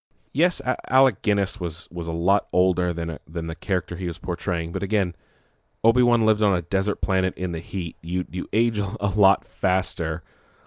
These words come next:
a lot faster in those types of environments, especially stress and hiding, things like that.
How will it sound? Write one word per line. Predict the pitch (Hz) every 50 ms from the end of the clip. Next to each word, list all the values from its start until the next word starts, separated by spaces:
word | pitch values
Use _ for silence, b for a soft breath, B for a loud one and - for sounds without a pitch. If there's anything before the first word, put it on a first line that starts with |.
| b b b
a | - 101
lot | 104 110 120 123 120 - -
faster | - - 101 92 90 85 - - 87 80 82 -
in | - 95 90 87
those | 87 85 85 82 -
types | - - 90 85 - -
of | 82 80 78 80 - -
environments, | 90 87 80 87 82 80 78 76 73 - 76 - - - - - -
especially | - - - 113 104 - - 104
stress | 95 - - - - 90 90 90 87 - -
and | 85 85
hiding, | 85 90 90 90 87 87 85 85 85
things | - 85 87 87
like | 90 85 85 -
that. | - 87 82 80 -